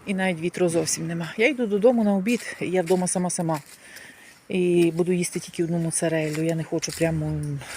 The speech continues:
з-, гріти, розігрівати, варити.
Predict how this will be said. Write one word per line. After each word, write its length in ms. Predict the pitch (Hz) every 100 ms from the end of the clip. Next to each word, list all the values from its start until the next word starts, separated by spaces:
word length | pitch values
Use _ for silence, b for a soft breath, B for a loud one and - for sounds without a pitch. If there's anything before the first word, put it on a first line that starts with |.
| -
з-, 340 | 147 147 - 170
гріти, 840 | 160 180 208 - 185 170 165 160
розігрівати, 800 | 151 156 151 165 185 185 - 165
варити. 840 | 165 170 175 - 170 160 160 156